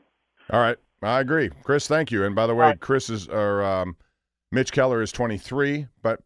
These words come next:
Speaker 1: by next year he's gonna be twenty-four. It's time. You know, it's time, especially given all the problems this, this starting rotation has had. But if you look at some of the guys, and I will, when I come back from the break here, I'm going to, uh,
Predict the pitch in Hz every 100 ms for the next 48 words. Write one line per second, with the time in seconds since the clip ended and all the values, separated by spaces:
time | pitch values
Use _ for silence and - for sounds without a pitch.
0 | - 110 113 127 - 123 110 110 107 120
1 | 110 - 131 135 139 131 - 143 185 101
2 | - 90 98 113 131 - 147 113 87 175
3 | 190 190 135 123 127 151 135 139 139 104
4 | 104 - _ 104 - 113 107 98 - 92
5 | 110 127 107 90 85 120 135 - - _
6 | _ _ _ - 139 135 170 190 170 151
7 | 143 117 104 107 110 107 - - 101 110
8 | 135 120 110 110 110 123 117 117 - 104
9 | 92 90 113 98 87 85 92 98 98 -
10 | 92 87 - _ _ _ 92 90 87 87